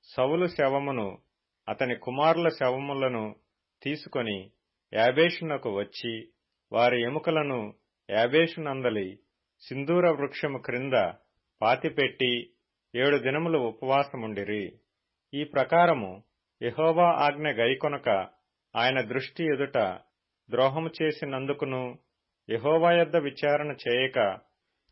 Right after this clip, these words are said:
కర్ణపిశాచముల యొద్ద విచారణ చేయు దానిని వెదకినందుకును సౌలు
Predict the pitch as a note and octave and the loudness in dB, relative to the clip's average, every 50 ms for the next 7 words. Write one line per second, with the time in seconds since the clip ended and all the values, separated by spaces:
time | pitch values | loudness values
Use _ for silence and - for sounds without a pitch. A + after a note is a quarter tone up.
0 | _ - C3 C3 D3 D#3+ D#3 - D3+ C#3+ - D#3 D3+ D3+ D3+ - E3 D#3+ D#3 D3+ | _ 0 0 2 2 0 -2 -2 -4 -2 2 4 4 4 4 0 -4 -4 0 0
1 | D#3 D3+ C#3+ C3 B2 A#2+ A#2 G#2 G2 F#2 G2+ _ _ _ _ _ _ _ _ - | 2 2 2 0 2 2 2 2 2 0 -4 _ _ _ _ _ _ _ _ -12
2 | A#2+ A2 - D3 D3 D3+ D3+ D#3+ D#3+ D3+ - - D3 C#3 C#3 C#3 B2+ A#2+ C3 C3 | -12 -6 0 2 4 4 4 2 0 -4 -2 0 0 0 0 0 0 2 2 2
3 | C3 C3+ C3+ B2+ A#2+ G#2 F#2+ F#2 G2+ _ _ _ _ _ _ _ _ _ _ _ | 2 2 0 -2 -2 -4 -6 -10 -14 _ _ _ _ _ _ _ _ _ _ _
4 | - G#2+ A2+ A#2 C#3+ D3 E3+ D#3 D#3 D3 D3 D3 D3 D3 - C#3 C3 B2+ B2 B2 | -2 0 0 0 0 0 -2 -2 -2 -2 -2 -2 -2 -2 -2 -2 -2 -2 -4 -4
5 | A#2+ B2 _ _ _ _ _ _ _ _ _ _ - - C3 C3 D#3 E3 F3 D#3+ | -6 -10 _ _ _ _ _ _ _ _ _ _ -2 0 2 2 4 4 4 2